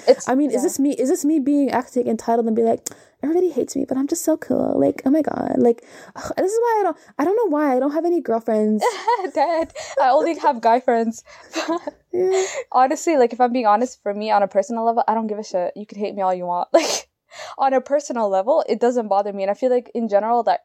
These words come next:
Speaker 1: that attitude kinda goes to most Somalis. Like, you know, you could say all this, but it doesn't affect us. And I feel like people get so angry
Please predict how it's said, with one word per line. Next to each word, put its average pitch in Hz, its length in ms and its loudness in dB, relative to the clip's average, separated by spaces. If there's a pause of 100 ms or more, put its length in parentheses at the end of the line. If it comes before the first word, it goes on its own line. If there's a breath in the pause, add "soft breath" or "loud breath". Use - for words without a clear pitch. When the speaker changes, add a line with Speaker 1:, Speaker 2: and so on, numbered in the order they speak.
(120)
Speaker 1:
that 208 240 0
attitude 202 420 -2
kinda 196 240 0
goes 185 320 0 (200)
to 180 360 -6
most 185 260 2
Somalis. 170 480 -2
Like, 180 240 4 (280 loud breath)
you 208 100 -4
know, 208 100 4
you 202 180 -2
could 202 300 -2 (340)
say - 500 -2
all 226 200 2
this, 262 340 -2
but 220 140 0
it 202 80 -6
doesn't 226 180 0
affect 214 200 -6
us. - 100 -18
And 196 80 -6
I 190 60 -6
feel 226 160 -4
like 208 140 -4
people 220 200 -8
get 180 160 -8
so 220 280 2
angry 190 400 -4